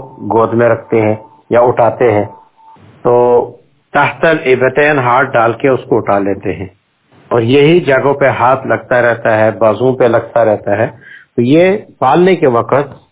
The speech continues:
جو بھی اس کو پالتا ہے، اٹھاتا ہے، رکھتا ہے، لٹا دیتا ہے، تو یہ بچے کے کیا ہے، جوانب، یہ ساری کے ساری استعمال ہوتی ہیں۔ تو اسی سے یہ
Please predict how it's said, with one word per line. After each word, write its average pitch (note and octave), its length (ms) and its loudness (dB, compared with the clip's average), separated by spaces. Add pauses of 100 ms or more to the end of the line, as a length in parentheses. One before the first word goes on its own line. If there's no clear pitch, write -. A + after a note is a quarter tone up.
(480)
جو C#3+ 180 4
بھی E3 140 4
اس C3 80 0
کو D3 140 -2
پالتا A2+ 500 -2
ہے، B2 80 0
اٹھاتا A2+ 580 -2
ہے، A2+ 160 2
رکھتا A2+ 440 -2
ہے، A2+ 140 0 (520)
لٹا A2+ 320 0
دیتا A2 400 -2
ہے، C3 120 0
تو C3+ 180 -4
یہ C3 380 2
بچے A2+ 260 -4
کے A2 160 -4
کیا A#2+ 220 0
ہے، B2 140 0
جوانب، A#2+ 480 0 (440)
یہ A#2+ 60 -4
ساری A#2+ 280 0
کے A#2+ 100 -2
ساری B2+ 400 -2
استعمال G#2 500 -4 (100)
ہوتی - 340 -10
ہیں۔ F2 200 -8 (640)
تو - 60 0
اسی C3+ 340 2
سے D#3 120 4
یہ C3+ 140 4